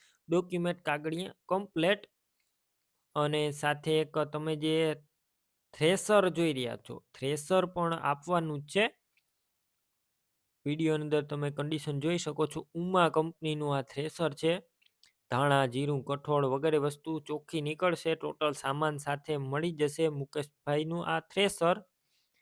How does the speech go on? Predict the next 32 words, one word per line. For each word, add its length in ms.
જો 160
તમારે 720
ટ્રેક્ટર 340
લેવું 200
હોય 80
તો 140
ટ્રેક્ટરની 640
કિંમત, 560
ખાલી 260
ટ્રેક્ટર 380
લેવું 220
હોય 140
તો 340
એક 260
લાખ 260
ને 160
સિત્તેર 480
હજાર, 340
થ્રેશર 360
સાથે 400
બે 280
લાખ 300
ને 140
પંચાણું 680
હજાર. 280
વધારે 320
માહિતી 340
માટે 240
ઓનરનો 460
કોન્ટેક્ટ 420
કરી 200
લેજો. 300